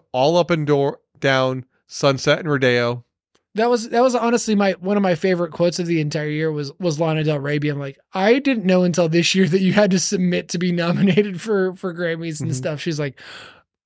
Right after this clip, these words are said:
Speaker 2: "Oh, good to know."
Speaker 1: Yeah.
Speaker 2: <laughs> And then she gets nominated for a bunch.
Speaker 1: Yeah, yeah, yeah. Grammys are also a stupid award.
Speaker 2: Oh,
Speaker 1: I think
Speaker 2: don't
Speaker 1: out of,
Speaker 2: get me started on the fucking dumb Grammys.
Speaker 1: I think out of all the major awards, the Grammys are the stupidest.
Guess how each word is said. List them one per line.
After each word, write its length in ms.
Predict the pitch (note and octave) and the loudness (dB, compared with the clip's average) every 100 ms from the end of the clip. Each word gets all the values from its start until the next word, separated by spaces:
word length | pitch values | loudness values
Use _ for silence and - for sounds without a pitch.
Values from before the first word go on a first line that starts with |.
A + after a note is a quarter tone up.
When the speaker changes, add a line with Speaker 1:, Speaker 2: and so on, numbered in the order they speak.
| - | 2
Speaker 2:
"Oh, 420 | A3+ B3 C3 C3 _ _ _ _ - | 4 4 0 -8 _ _ _ _ 0
good 100 | G3+ | 4
to 60 | |
know." 380 | G#3 G#3+ F#3+ B2 - | 6 6 4 -2 -2
Speaker 1:
Yeah. 260 | C3+ B2 G#3 G3 - | 4 4 4 -2 -8
Speaker 2:
<laughs> 80 | - | -8
And 160 | A3+ | -6
then 80 | A3 | -4
she 100 | G#3+ | -4
gets 160 | A3 E3 | -6 -2
nominated 360 | F#3+ F3 D#3+ | -2 0 -2
for 120 | D#3 D3+ | -2 -4
a 40 | |
bunch. 300 | C#3+ C3+ - | -4 -8 -8
Speaker 1:
Yeah, 120 | D3 A#2 | 0 0
yeah, 160 | G2 - _ _ _ _ | 0 -6 _ _ _ _
yeah. 140 | - F2 _ _ _ _ _ _ _ _ _ | -14 -14 _ _ _ _ _ _ _ _ _
Grammys 280 | D3+ C3+ G#2+ | 0 2 0
are 100 | G#2+ | -2
also 200 | F2 A2+ | -4 -8
a 40 | |
stupid 260 | G#2 A2+ - | -8 -10 -10
award. 340 | - - D#3 C3 - _ _ - | -12 -12 -14 -16 -20 _ _ 0
Speaker 2:
Oh, 500 | G3+ F#3+ F3 D#3 C3 - | 4 6 4 2 -2 0
Speaker 1:
I 220 | C#3 E3 | 2 2
think 200 | E3 D#3+ | 2 4
Speaker 2:
don't 140 | A3 | 4
Speaker 1:
out 40 | A#3 | 6
of, 40 | |
Speaker 2:
get 100 | B3 | 4
me 120 | A3+ G#3 | 4 2
started 320 | - A3+ G3+ | 4 4 4
on 100 | G3 | 2
the 100 | E3 | -2
fucking 540 | - - G#3 F#3 F3+ | -8 0 2 2 0
dumb 280 | D#3 F3+ F3+ | 2 2 2
Grammys. 460 | E3 F3 E3+ C#3 C3 | 0 0 0 -2 -2
Speaker 1:
I 140 | C3+ | -2
think 160 | D3 C#3+ | 0 0
out 100 | C3+ | 0
of 60 | C3 | 0
all 180 | C3 C3+ | -2 -2
the 100 | C#3 | 0
major 320 | C3 C3+ B2 | -2 -2 -4
awards, 560 | A#2 A2 A2 A2 - - | -2 -2 -4 -8 -16 -10
the 160 | C#3+ | -8
Grammys 300 | C3 B2 A#2+ | -4 -4 -4
are 100 | A#2 | -8
the 80 | B2+ | -10
stupidest. 640 | - B2+ E3 F3 D#3+ - | -12 -12 -12 -16 -20 -20